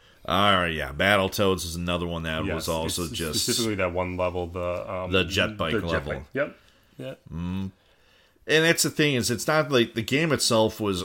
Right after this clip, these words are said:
Speaker 1: an okay game, and I think it, it kind of mirroring what I was saying about Ghosts and Goblins. A lot of the games I have listed as hard games, there were games that, yeah, there was points and times you had fun during those games,
Speaker 2: Correct.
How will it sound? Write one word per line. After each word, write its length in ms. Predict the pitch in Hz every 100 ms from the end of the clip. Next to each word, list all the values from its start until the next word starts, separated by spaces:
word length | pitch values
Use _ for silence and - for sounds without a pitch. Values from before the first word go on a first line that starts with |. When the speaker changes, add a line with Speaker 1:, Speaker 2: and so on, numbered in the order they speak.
| -
Speaker 1:
an 140 | 113
okay 460 | 113 127 143 - 117
game, 360 | 87 104 104 104
and 200 | 101 82
I 100 | 98
think 320 | - 120 92
it, 120 | 90 -
it 240 | 113 95
kind 180 | - 143
of 160 | 120 98
mirroring 400 | 110 113 113 107
what 80 | 101
I 60 |
was 120 | 92
saying 220 | - 107 101
about 260 | 90 85
Ghosts 280 | 95 92 -
and 80 | 78
Goblins. 480 | 85 87 78 73 82
A 40 |
lot 180 | 101 151
of 60 |
the 60 | 120
games 260 | 98 110 98
I 80 |
have 140 | 95 87
listed 220 | 98 -
as 100 | 85
hard 280 | - 95 80
games, 340 | 82 92 110 - - - - _ _ _ -
there 320 | 98 131 151
were 80 | 135
games 360 | 104 120 151
that, 180 | 135 110
yeah, 400 | 107 120 131 101
there 140 | 85 117
was 120 | 131
points 360 | - 135 135 123
and 100 | 104
times 300 | 110 104 90
you 120 | 110
had 260 | 104 98 82
fun 320 | - 165 240
during 220 | 113 101
those 180 | 92 87
games, 300 | 98 92 90
Speaker 2:
Correct. 200 | 147